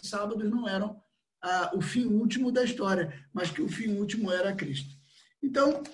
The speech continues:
é, voltando aqui, né, a importância da saída do Egito,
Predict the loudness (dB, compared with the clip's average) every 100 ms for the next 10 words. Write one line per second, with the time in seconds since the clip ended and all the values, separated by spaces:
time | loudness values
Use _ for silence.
0 | -18 _ 2 6 8 8 8 6 4 4
1 | 4 4 2 0 -4 -10 -8 0 0 0
2 | -4 -18 _ _ _ _ -2 0 2 0
3 | 4 6 6 4 2 4 4 6 4 4
4 | 2 0 -2